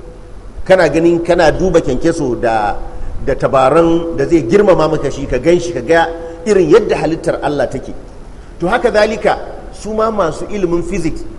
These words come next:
su ma haka suke zuwa su ga yadda Allah ya tsara halittarsa da sama da ƙasa da iska da alaƙar abubuwa, jik-, jikuna da Allah Ta'ala ya halitta, abubuwa masu nauyi da abubuwa wato masu ƙarfi, yaya alaƙar su take,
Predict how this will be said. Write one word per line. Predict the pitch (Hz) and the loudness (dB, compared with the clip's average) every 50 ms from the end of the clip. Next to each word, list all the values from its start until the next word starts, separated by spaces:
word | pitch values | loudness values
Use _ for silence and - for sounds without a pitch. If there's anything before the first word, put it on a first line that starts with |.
| - - - | -12 -10 -8
su | - 185 | -6 -4
ma | 196 196 | -4 -4
haka | 202 196 190 175 | -4 -4 -6 -8
suke | - - - 175 | -6 -4 -4 -4
zuwa | 151 165 180 170 165 | -2 0 0 0 0
su | - - - | -2 -4 -4
ga | 123 151 160 170 156 - - - - | 0 0 0 0 -2 -6 -10 -6 -2
yadda | 143 185 180 170 180 - | -2 -2 0 0 -2 -2
Allah | - 170 170 156 143 143 | 0 -2 0 0 0 0
ya | 143 | 0
tsara | 143 - 175 175 165 160 | -2 -4 -6 -4 -4 -6
halittarsa | 139 135 123 147 165 160 - 156 131 - - 110 104 107 | -6 -6 -4 -4 -4 -4 -4 -8 -8 -6 -6 -8 -6 -6
da | 117 113 | -6 -8
sama | - - 170 175 170 156 135 | -6 -6 -6 -4 -4 -4 -4
da | 123 - - | -4 -4 -6
ƙasa | - - 175 170 - 170 139 135 | -4 -4 -4 -4 -2 -4 -4 -4
da | 127 113 - | -6 -8 -8
iska | 185 190 - - - 175 131 95 - - - - - - - - - - - - - - - - - - - - - - - - | -8 -10 -8 -4 -2 -2 -2 -2 -4 -8 -12 -12 -12 -14 -16 -16 -18 -18 -16 -16 -16 -16 -16 -18 -18 -18 -16 -14 -10 -8 -6 -2
da | 147 147 | -2 -2
alaƙar | 143 151 151 156 - 190 202 202 202 202 196 175 156 147 - | 0 0 0 2 4 4 4 2 2 0 0 0 0 0 -2
abubuwa, | - 170 160 151 185 185 175 160 180 196 190 170 131 101 - - - - - - - - - - - - - - - - - 120 | -2 -2 0 0 -2 -4 -4 -2 0 2 4 4 2 0 -2 -8 -12 -12 -14 -14 -16 -16 -16 -16 -16 -14 -16 -16 -14 -12 -10 -8
jik-, | 120 165 - - - - | -8 -8 -8 -8 -10 -8
jikuna | 151 180 190 - - - 220 214 190 156 - - - - - - - - - - - - - - | -6 -6 -6 -6 -2 0 2 4 4 2 2 -2 -6 -8 -8 -8 -8 -8 -8 -10 -10 -10 -6 -4
da | 139 - | -2 0
Allah | 175 180 160 151 | 0 2 2 0
Ta'ala | - - - 143 156 156 156 156 | 0 -2 -2 -2 0 0 0 0
ya | 156 160 | 0 0
halitta, | 151 143 131 135 151 - - - | -2 -4 -4 -4 -4 -4 -4 -4
abubuwa | - 147 151 165 165 175 156 | -4 -2 -4 0 0 0 2
masu | 135 120 120 - - | 0 -2 -4 -4 -4
nauyi | 147 151 151 156 151 151 156 151 143 | -2 0 0 0 0 -2 -4 -4 -4
da | - - | -2 0
abubuwa | 160 165 156 180 175 165 180 180 165 147 | 0 -2 -2 -2 -2 2 2 2 4 4
wato | 143 131 120 - 131 | 2 0 -2 -4 -6
masu | 120 113 113 - 156 | -6 -6 -6 -6 -6
ƙarfi, | - 165 160 151 147 147 151 160 - | -4 -2 -2 -2 -2 -4 -6 -4 -2
yaya | 151 135 135 143 131 135 | 0 0 2 2 0 2
alaƙar | 143 165 175 170 165 - | 2 0 0 0 -2 -6
su | - - | -8 -8
take, | 151 151 - 123 | -10 -10 -10 -10